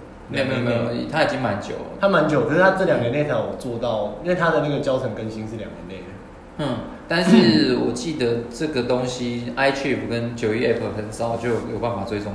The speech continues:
Speaker 1: 到。
Speaker 2: 对，对，对，对，
Speaker 1: 嗯。
Speaker 2: 就是你要加装这些 App。
Speaker 1: App 跟那个啊，pos机。
Speaker 2: 你要有pos机，它才可以帮你记录离线转换这件事情。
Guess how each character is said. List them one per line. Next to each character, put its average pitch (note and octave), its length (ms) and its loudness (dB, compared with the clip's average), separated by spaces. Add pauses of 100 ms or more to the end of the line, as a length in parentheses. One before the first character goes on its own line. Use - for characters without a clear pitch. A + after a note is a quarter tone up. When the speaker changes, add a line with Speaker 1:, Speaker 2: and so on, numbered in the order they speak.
Speaker 1:
到。 A2+ 260 -4
Speaker 2:
对， D#3+ 140 4
对， C#3+ 120 2
对， B2 120 0
对， G#2+ 80 -4 (100)
Speaker 1:
嗯。 A#2+ 60 -4
Speaker 2:
就 G3+ 80 0
是 G3 160 2
你 C#3 80 2
要 D3+ 240 6
加 C3+ 180 2
装 B2+ 220 -2
这 B2 100 -4
些 A2 340 -6
App。 - 1300 -12
Speaker 1:
App D3 440 8
跟 C3+ 260 6
那 C#3 140 0
个 A#2 140 -4
啊 - 100 -8 (200)
，pos A2+ 300 -4
机。 G#2 240 -8 (100)
Speaker 2:
你 B2+ 60 -6
要 D3+ 80 4
有 C3 240 6
pos C3 240 0
机， A#2 260 -8
它 D3 140 2
才 C3 120 0
可 - 20 -
以 A2 80 -2
帮 A#2 180 0
你 - 20 -6
记 A#2 180 -6
录 A#2 80 -2
离 G#2 120 -8
线 A2 180 -6
转 G#2 140 -8
换 F#2+ 160 -8
这 F#2+ 60 -12
件 F2+ 100 -12
事 F#2 140 -12
情。 - 100 -14